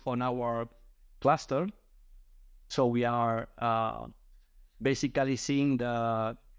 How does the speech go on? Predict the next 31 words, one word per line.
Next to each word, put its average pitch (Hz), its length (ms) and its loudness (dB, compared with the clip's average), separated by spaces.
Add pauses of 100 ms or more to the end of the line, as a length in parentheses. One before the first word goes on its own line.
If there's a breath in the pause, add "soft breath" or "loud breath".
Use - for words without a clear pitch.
(140)
how 143 240 0
our 139 180 0
nodes 139 440 -2
are, 127 360 -2 (160)
are 120 220 0
behaving. 127 500 -2
Sorry, 131 260 0
because 120 280 0
this 117 140 -2
is 117 140 -4
not 117 280 0
actually - 240 -6
showing 117 420 2
very 110 180 0
good. 117 200 -2 (760)
I 113 80 -4
think 120 200 0
that 117 80 2
the 110 100 -2
thing 127 160 0
is 113 100 -2
that 117 220 -2 (440)
we're 147 220 0
scaling 156 420 0
the 127 120 2
A 143 180 0
P 123 240 0
I 139 300 0 (440)
right 117 200 0
now, 120 320 0 (1040)
okay? 123 360 -2